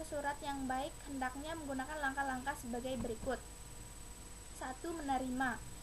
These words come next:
Penyortiran dapat dilakukan berdasarkan atas golongan surat biasa, rutin, dan rahasia. Penyortiran adalah kegiatan memisah-misahkan surat untuk mengolah, pengolahan lebih lanjut.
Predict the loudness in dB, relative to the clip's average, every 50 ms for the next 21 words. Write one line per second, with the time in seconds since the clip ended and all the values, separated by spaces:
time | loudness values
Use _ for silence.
0 | -8 -8 -8 -8 -8 -8 -6 -4 -4 2 4 6 6 6 4 2 2 4 4 4
1 | 4 4 4 2 2 0 2 4 4 6 6 6 4 0 -4 -2 0 0 0 0
2 | 0 0 0 0 4 4 6 4 4 2 0 -2 -2 -2 -2 -2 -2 -2 0 0
3 | 0 0 2 2 0 0 0 0 0 2 4 4 4 4 2 0 0 -2 -2 0
4 | 2 2 2 2 0 0 2 2 2 2 0 -2 0 0 0 0 0 -2 -2 -2
5 | -2 -2 0 2 4 4 4 4 2 0 0 -2 -2 0 0 2 2 2 0 -2
6 | -6 -6 -6 -8 -6 -4 -4 -4 2 2 2 2 2 0 0 0 2 2 2 2
7 | 2 0 -2 -2 0 0 2 4 4 4 4 4 2 0 -2 -2 0 0 0 0
8 | 0 0 0 0 0 0 0 -2 -2 -2 0 0 0 0 0 0 0 0 0 0
9 | -2 0 0 0 2 2 2 0 -2 -2 0 0 -2 0 0 0 0 2 4 6
10 | 6 6 4 4 2 0 0 -4 -6 -8 -8 -10 -10 -8 -8 -4 -2 0 2 4
11 | 4 4 4 2 2 4 4 4 4 2 0 0 0 0 2 2 2 0